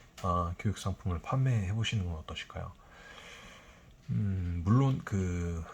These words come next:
영업일을 하신다라는 거는 초기에 굉장히 힘듭니다. 쉼은 누구나 있겠죠.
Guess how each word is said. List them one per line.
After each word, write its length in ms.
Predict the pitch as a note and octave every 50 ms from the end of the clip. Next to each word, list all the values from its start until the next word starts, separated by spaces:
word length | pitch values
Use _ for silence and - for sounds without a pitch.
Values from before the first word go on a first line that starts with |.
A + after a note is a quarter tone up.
| - -
영업일을 1040 | - F#2 F#2 G#2+ B2+ B2+ A#2+ G#2+ F#2 F2 E2+ E2 D#2+ E2 D#2+ D#2+ - - F#2 F2+ F2+
하신다라는 560 | A2 G#2+ A#2 A#2+ A#2 A2+ G#2 F#2+ F2 F2 E2+
거는 260 | E2+ E2 F2 G2 F2+ -
초기에 380 | - - C#3+ C#3 C#3+ C3+ A#2 - -
굉장히 360 | - F#2+ F#2+ G2 G#2+ G#2+ G2
힘듭니다. 640 | G2 A2+ B2 D3 D3 C3+ A#2+ F2 E2+ D#2+ E2 E2 E2 - - - - - - - - - - - - -
쉼은 320 | - - D3 C#3+ C#3 A2+
누구나 260 | F#2 F#2 F#2 F2+ F2+ F2+
있겠죠. 400 | - - F2+ - - E2 E2